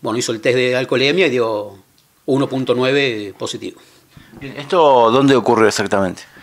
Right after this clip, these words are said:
Speaker 1: Diagonal Gutiérrez y Castec, la garita justo de la esquina.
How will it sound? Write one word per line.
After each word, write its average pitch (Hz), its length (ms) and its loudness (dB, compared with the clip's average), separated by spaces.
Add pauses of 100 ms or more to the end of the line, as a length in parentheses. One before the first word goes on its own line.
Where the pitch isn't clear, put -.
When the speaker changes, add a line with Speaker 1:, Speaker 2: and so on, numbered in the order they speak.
(280)
Speaker 1:
Diagonal 156 420 2
Gutiérrez 220 720 4
y 165 160 2
Castec, 139 300 -6 (840)
la 127 140 -6
garita 123 240 -6
justo 123 240 -6
de 117 60 -4
la 101 60 -10
esquina. - 220 -18